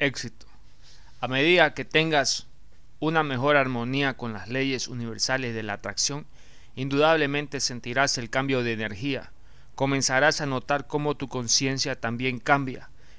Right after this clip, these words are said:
pero la transformación más importante será la calidad emocional en todo lo que experimentes, la alegría que domine tu vida. Este proceso de flujo de energía y de actitudes crea un efecto en términos de tus manifestaciones.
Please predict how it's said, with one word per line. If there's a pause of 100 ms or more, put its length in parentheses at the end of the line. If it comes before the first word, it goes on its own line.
pero
la
transformación
más
importante
será
la
calidad
emocional (140)
en
todo
lo
que
experimentes, (440)
la
alegría (180)
que
domine
tu
vida. (1200)
Este
proceso
de
flujo
de
energía
y
de
actitudes
crea
un
efecto
en
términos
de
tus
manifestaciones.